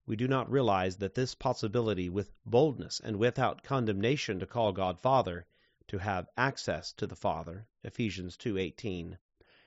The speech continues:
is not only the greatest of all Christ's gift to us, but is the very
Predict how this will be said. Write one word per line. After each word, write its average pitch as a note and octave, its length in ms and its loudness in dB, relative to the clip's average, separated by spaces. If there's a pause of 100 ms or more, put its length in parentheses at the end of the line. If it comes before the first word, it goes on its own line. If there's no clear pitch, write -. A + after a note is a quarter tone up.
(160)
is C3 140 0
not D3 220 4
only D3 220 6
the B2 100 2
greatest C3+ 420 4
of G#2+ 120 0
all C3+ 260 8
Christ's A2+ 520 0
gift C3 300 0
to F#2+ 100 0
us, G#2 440 2 (380)
but A2 160 -2
is C3+ 260 2
the G#2+ 80 -4
very G#2 360 0